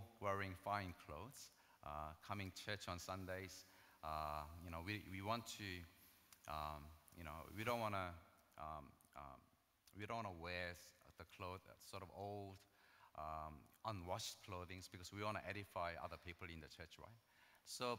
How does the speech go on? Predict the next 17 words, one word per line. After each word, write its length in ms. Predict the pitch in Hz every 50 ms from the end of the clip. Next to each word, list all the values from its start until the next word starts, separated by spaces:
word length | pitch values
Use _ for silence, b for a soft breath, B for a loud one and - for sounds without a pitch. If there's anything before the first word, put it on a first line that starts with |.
| - -
but, 140 | 127 120 117
um, 220 | 117 117 113 110 104
if 180 | 117 - - 196
you 100 | 202 214
look 140 | 220 -
at 80 | 339 240
this 180 | - 101 - - - -
passage, 480 | 113 139 - - - - 65 - - -
and 100 | - 110
if 160 | 113 110 - 175
you 80 | 170
sort 200 | - - 170 143
of 80 | 143 - -
turn 160 | - 147 139 123
your 100 | 113 104 - -
clock 240 | 120 110 101 -
back 180 | - 107 101